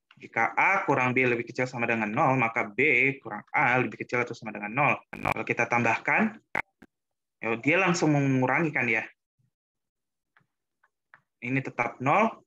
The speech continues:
ini jadi nol. Ini udah betul. Lalu setelah itu muncul A kurang B lebih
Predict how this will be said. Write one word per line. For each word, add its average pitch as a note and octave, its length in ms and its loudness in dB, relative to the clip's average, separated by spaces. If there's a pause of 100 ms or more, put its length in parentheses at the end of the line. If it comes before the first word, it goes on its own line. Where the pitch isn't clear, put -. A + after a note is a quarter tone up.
(160)
ini D#3 160 -4
jadi D#3 240 4
nol. E3+ 320 2 (320)
Ini C3 160 0
udah C#3+ 160 0
betul. C3 480 2 (1400)
Lalu E3+ 480 0 (1040)
setelah A2+ 240 -4
itu E3+ 280 2 (1200)
muncul E3+ 640 -2 (1200)
A C#3 160 -2
kurang A#2 400 0
B E3+ 320 2 (800)
lebih - 160 -16